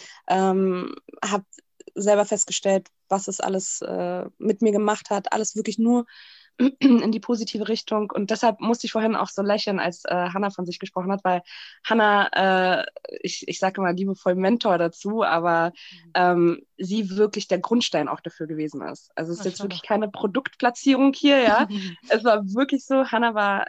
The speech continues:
Speaker 1: echt, äh, subhanallah, also ein, ein wichtiger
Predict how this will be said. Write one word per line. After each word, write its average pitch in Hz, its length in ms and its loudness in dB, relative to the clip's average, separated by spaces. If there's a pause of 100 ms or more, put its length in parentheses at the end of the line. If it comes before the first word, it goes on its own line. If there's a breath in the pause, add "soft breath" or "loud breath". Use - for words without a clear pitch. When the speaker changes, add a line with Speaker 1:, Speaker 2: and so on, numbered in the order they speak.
Speaker 1:
echt, - 420 -8
äh, 202 600 -6 (100)
subhanallah, 214 680 -4
also 180 520 -8 (440)
ein, 196 300 -2
ein 185 280 -4 (540)
wichtiger 196 800 0